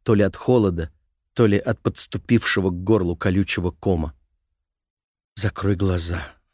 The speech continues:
закрой глаза, и все прекратится. Закрой глаза, ведь там отец настоящий, не этот подменыш».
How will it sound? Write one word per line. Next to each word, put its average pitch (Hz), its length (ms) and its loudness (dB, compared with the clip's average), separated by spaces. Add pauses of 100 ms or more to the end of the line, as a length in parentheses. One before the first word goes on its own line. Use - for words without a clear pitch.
закрой 117 400 2
глаза, 104 380 2
и 113 100 4
все - 220 0
прекратится. - 800 -2 (460)
Закрой 127 400 2
глаза, 117 420 4
ведь 98 300 -2
там 123 260 0
отец 120 500 2
настоящий, 113 920 2 (260)
не 127 220 6
этот 127 400 0
подменыш». 104 840 2